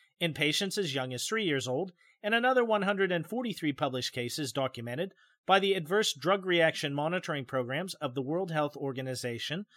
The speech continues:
and the U S Food and Drug Administration.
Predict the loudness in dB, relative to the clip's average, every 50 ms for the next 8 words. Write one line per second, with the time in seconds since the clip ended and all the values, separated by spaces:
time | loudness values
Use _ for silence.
0 | -20 _ _ _ -2 0 2 2 2 4 4 4 4 2 0 -2 -2 0 0 0
1 | 0 -2 -4 -6 -4 -2 -2 -2 -2 -2 -2 -4 -4 -6 -6 -6 -4 -4 -2 -2
2 | -2 0 0 -2 -4 -6 -8 -12